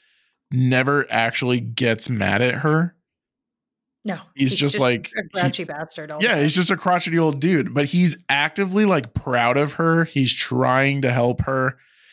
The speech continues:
Speaker 1: He even <laughs> s-, it fails, but he even says, like, "We're gonna have a nice family dinner." Like, when he first meets Ty, and then he answers the phone and just starts yelling again. It's like, he does wanna be a good dad. And he actually does say that at the beginning. He's like, "You divorce wives, not children."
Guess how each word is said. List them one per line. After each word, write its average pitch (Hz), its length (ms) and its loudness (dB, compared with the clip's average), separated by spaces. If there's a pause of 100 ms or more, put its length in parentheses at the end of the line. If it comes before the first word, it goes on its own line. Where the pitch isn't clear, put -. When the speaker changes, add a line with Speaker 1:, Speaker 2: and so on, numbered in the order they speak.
(240)
Speaker 1:
He 135 140 2
even 143 140 0
<laughs> - 0 -
s-, 127 360 0 (340)
it 143 140 -2
fails, 117 400 0
but 127 120 0
he 135 60 2
even 131 140 0
says, 127 180 -2
like, 113 100 -4
"We're 120 80 -4
gonna 135 140 0
have 110 80 0
a 104 40 -6
nice 180 280 -2
family 147 300 0
dinner." 117 240 -2
Like, 113 140 0
when 127 100 0
he 131 40 2
first 131 300 -4
meets 143 220 -2
Ty, 120 520 -2 (1000)
and 131 120 0
then 135 100 2
he 143 160 2
answers 131 400 0
the 131 80 -2
phone 120 580 -2 (320)
and 135 120 -2
just 143 140 2
starts 147 200 -2
yelling 123 320 0
again. 156 420 0
It's 151 140 0
like, 147 100 0
he 196 180 2
does 170 460 0
wanna 170 320 0
be 131 280 2
a 131 60 2
good 120 380 -2
dad. 110 320 0 (300)
And 156 120 -2
he 180 240 -2
actually 180 440 2
does 135 360 0
say 139 140 2
that 123 160 2
at 113 80 -4
the 120 80 -4
beginning. 113 340 -2
He's 120 160 0
like, 117 140 -2
"You 143 100 2
divorce 143 460 0
wives, 113 720 -2
not 127 320 -2
children." 117 680 -4